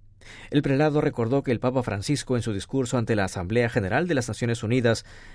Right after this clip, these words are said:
en septiembre del año dos mil quince, había exhortado a la comunidad internacional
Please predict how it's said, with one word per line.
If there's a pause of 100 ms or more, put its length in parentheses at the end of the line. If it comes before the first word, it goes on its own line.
(100)
en
septiembre
del
año
dos
mil
quince, (400)
había
exhortado
a
la
comunidad
internacional